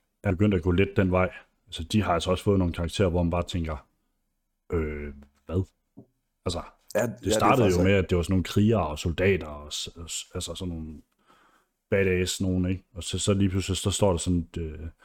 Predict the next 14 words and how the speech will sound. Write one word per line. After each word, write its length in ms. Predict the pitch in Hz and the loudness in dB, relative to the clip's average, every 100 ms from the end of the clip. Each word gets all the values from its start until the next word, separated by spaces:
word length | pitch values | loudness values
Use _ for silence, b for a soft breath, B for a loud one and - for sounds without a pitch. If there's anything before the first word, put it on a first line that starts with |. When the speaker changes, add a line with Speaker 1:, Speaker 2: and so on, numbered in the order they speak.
| b b b b b b b _ | b b b b b b b _
Speaker 1:
en, 60 | 92 | -10
en, 220 | 85 71 87 82 - | -10 -8 -6 -6 -8
en 160 | 82 78 - | -14 -14 -4
George 400 | 90 82 - 95 | -4 -4 -2 0
Dredd, 180 | 95 - | 0 0
eller 100 | 80 | -8
hvad 80 | 78 | -6
fanden 220 | 92 85 | -4 -2
han 80 | 85 | -2
nu 120 | 85 | 0
hedder, 180 | 85 87 | 0 0
ham 140 | 85 | 0
der, 140 | 85 82 | -2 -2
ikke? 180 | 87 | -4